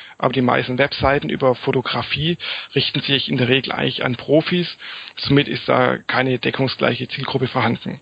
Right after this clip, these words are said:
Deswegen habe ich dann eben bei Instagram, bin ich auf den Weg gegangen, dass ich einen eigenen Blog aufgesetzt habe, eben zum Thema Instagram.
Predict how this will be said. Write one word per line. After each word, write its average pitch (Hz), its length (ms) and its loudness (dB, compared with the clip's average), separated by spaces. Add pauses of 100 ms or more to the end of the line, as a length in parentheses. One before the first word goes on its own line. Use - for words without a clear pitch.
(120)
Deswegen 160 340 0
habe 175 100 0
ich - 100 -2
dann 156 280 0
eben 147 420 -2
bei 131 140 0
Instagram, 190 640 0
bin 190 100 -2
ich 165 100 2
auf 165 60 -2
den 156 180 2
Weg 170 120 2
gegangen, 151 320 2
dass 143 180 0
ich 131 140 -6
einen 139 200 2
eigenen 135 360 0
Blog - 260 0
aufgesetzt - 640 0
habe, - 260 0
eben 160 220 2
zum 151 180 0
Thema 135 320 4
Instagram. 175 720 2